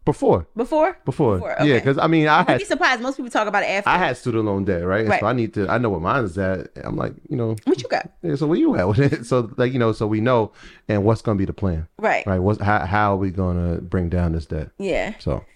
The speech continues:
Speaker 2: Well, most people don't talk about it till after,
Speaker 1: Yeah.
Speaker 2: surprisingly enough.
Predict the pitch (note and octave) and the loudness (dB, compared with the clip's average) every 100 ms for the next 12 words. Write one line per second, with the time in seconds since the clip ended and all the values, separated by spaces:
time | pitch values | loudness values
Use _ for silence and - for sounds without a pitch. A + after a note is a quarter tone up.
0 | _ - A3+ B3 B3+ C#4+ - B3+ A3 G3+ | _ -6 -2 2 2 2 -2 -4 -2 -2
1 | G#3 - F#3 G3 F3+ F3 D#3 - D#3+ - | -2 -2 -4 -4 -2 -2 -4 -6 -4 -4
2 | - _ - D#3+ E3 - - A#1+ D3+ - | -8 _ -2 0 0 -4 -8 -8 -6 -8
3 | F#3 E3 - F#3 F3+ F3 F3 D3 C#3+ F#2 | -4 -2 0 0 -2 -6 -6 -4 -2 -2
4 | B2 - | -4 -10